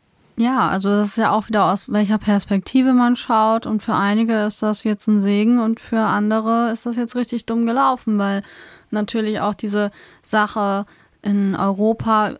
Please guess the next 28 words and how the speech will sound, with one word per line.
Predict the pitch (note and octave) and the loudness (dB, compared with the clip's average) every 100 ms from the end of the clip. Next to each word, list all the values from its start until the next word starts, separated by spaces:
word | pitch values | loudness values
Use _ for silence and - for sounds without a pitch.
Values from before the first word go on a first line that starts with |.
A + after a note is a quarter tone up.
| _ - | _ -2
arbeiten | G#3 A3+ A#3 B3 | 0 2 0 -2
zu | - | -4
können, | A#3 C4 B3+ | -4 2 2
überall, | A#3+ B3 A#3+ A#3+ B3 | 2 2 2 2 2
wo | A#3 | 2
man | A3 G#3 | 2 2
möchte | G3 G3+ - B3+ B3 | 2 0 -2 -2 0
und | A#3+ | 0
so, | A3+ | -2
das | G#3 G#3 | -4 -2
wird | G#3+ | -2
ja | G#3+ | -2
dann | G#3 G3+ | -2 -2
alles | G3 G3 | -2 -4
schon | - C4 | -2 0
ein | |
bisschen | A#3+ - G3 | 0 -2 -4
eingeschränkt, | F#3+ G3 G3+ - G3+ G3+ A3 | -2 -2 -2 -2 0 0 0
wenn | G#3 | 0
du | G3 | -2
kein | - G#3 G3 - | 0 0 0 -2
E-U-Mitglied | G3 F#3+ G3+ G3+ G#3 _ - A#3+ - F#3+ E3+ - - | -2 0 2 2 0 _ -6 -6 -4 -4 -4 -6 -12
bist, | - F3+ - - _ _ _ - | -10 -10 -12 -18 _ _ _ -6
ne? | G3 G3 A3+ - - - - - | -4 -2 -4 -10 -20 -20 -20 -8
Weil | F3+ F3 | -4 -2
es | F3 | -2
ist | - - | -4 -2
ja, | F#3+ | 0